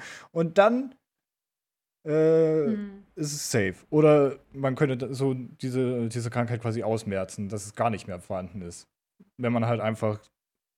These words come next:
Speaker 1: bevor die, äh, während die noch ein kleiner,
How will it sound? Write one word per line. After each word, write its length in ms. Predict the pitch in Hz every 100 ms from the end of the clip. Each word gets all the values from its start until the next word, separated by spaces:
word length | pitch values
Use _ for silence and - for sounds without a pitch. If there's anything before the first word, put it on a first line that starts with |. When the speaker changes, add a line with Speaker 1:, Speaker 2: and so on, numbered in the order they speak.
| _
Speaker 1:
bevor 340 | - 117 143 147
die, 380 | 143 143 139 135 _ _ _ _ _
äh, 580 | 123 120 120 120 120 117 - - 139
während 340 | 127 127 131 131
die 60 |
noch 180 | 135 127
ein 220 | 131 123
kleiner, 480 | 117 127 127 123 120